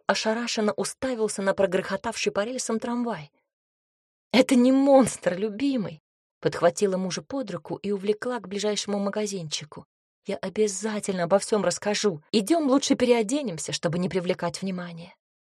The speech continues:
На входе я замешкалась, увидев в отражении витрин удивительную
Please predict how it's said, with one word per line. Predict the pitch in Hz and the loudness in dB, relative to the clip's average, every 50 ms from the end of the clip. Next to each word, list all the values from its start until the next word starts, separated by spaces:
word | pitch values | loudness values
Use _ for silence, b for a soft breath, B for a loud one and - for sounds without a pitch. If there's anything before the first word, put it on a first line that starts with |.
| _ _ _ _ _ _ _ _ _ _ | _ _ _ _ _ _ _ _ _ _
На | - 208 208 208 | 4 6 6 6
входе | - - - - 277 277 240 185 214 | 4 2 -2 2 2 2 2 2 2
я | 220 196 220 214 | 2 2 2 2
замешкалась, | 196 226 233 240 277 285 254 - - - 175 170 160 156 - - - - | 2 2 0 0 -2 -2 -4 -6 -8 -6 -8 -8 -8 -8 -10 -12 -8 -2
увидев | - 208 208 233 226 196 214 - - - | 0 0 2 2 0 0 -2 -2 -2 -2
в | 170 180 | -4 -2
отражении | 190 - 202 202 185 214 214 208 208 196 | -2 0 0 0 2 2 2 2 2 2
витрин | 202 214 214 - 226 240 233 208 185 - - | 2 0 -2 -4 -4 -2 0 0 0 0 0
удивительную | 202 202 175 208 220 240 277 269 - - 233 226 226 233 214 | 0 0 2 0 0 0 -2 -4 -2 -2 -2 0 0 0 -2